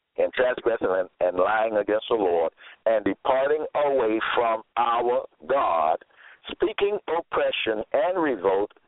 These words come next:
conceiving and uttering words of falsehood." Giving black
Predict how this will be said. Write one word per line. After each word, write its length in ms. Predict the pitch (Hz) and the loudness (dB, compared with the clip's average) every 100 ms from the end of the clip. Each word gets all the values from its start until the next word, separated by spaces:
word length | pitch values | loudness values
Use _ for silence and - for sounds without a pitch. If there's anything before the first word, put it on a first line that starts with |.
| - - - | -20 -12 -6
conceiving 640 | 113 - 165 170 160 165 - | -4 -2 0 0 0 -2 -2
and 240 | 131 123 120 _ | 0 2 0 _
uttering 480 | 139 147 147 147 143 | 0 2 4 2 4
words 420 | 127 131 131 127 - - | 2 4 2 0 -2 -4
of 140 | 113 - | -4 -2
falsehood." 640 | - 107 101 - 113 95 95 _ _ _ _ _ _ _ _ _ _ _ _ _ _ _ _ _ _ _ _ _ _ _ _ - - - - | 0 2 2 2 2 2 0 _ _ _ _ _ _ _ _ _ _ _ _ _ _ _ _ _ _ _ _ _ _ _ _ -14 -12 -12 -12
Giving 520 | 113 208 214 220 202 - | -2 0 2 0 -2 -4
black 380 | 101 147 175 | 0 2 2